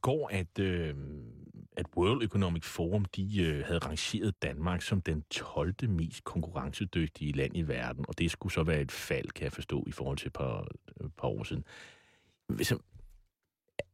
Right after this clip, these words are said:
hvilke håndtag, vi ser også i dag, at Ole Sohn jo sådan set, øh, allerede, eller allerede i går, hvor spillede han ud med,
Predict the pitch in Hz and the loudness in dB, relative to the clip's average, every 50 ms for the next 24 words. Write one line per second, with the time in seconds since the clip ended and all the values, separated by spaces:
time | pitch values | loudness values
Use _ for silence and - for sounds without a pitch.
0 | _ _ _ - 101 113 170 170 214 165 113 - 131 131 170 - - - - 120 | _ _ _ 4 6 6 6 6 6 4 4 4 4 4 4 4 4 4 6 6
1 | 135 - - 190 143 123 117 - 147 - 139 131 120 - 117 101 95 95 95 90 | 6 6 4 4 2 2 0 0 -2 0 0 0 0 0 0 0 0 0 -2 -4
2 | - - - - 147 165 165 143 120 101 - 117 95 - - 110 95 82 - 87 | -4 -2 0 0 0 0 0 0 0 0 2 0 0 2 2 0 0 2 2 2
3 | 90 87 82 - 76 85 95 104 101 82 73 73 78 80 73 76 - - 117 - | 2 2 2 2 2 2 2 2 2 2 0 0 0 0 -2 0 0 0 0 0
4 | 69 65 64 98 - - - 98 80 80 80 80 82 87 - - 101 95 85 80 | 0 -2 -4 -6 -2 0 0 2 2 2 0 0 0 0 0 0 0 2 2 0
5 | 78 80 80 - - - | 0 -2 -4 -6 -6 -8